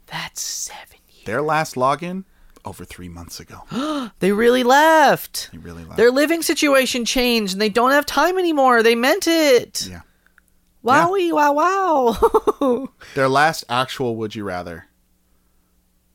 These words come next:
Speaker 2: was, "Would you rather be emotionally connected to an individual, emotionally feel what they feel,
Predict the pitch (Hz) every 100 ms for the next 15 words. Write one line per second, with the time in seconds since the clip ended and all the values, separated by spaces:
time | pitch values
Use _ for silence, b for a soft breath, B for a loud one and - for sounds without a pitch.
0 | - 113 - 156 180 202 185 180 156 165
1 | 123 131 135 139 135 - 120 117 - 123
2 | 127 - 110 101 107 98 104 113 117 147
3 | - _ _ _ _ 117 110 - 117 95
4 | - 110 117 131 _ _ 95 98 113 -
5 | 151 160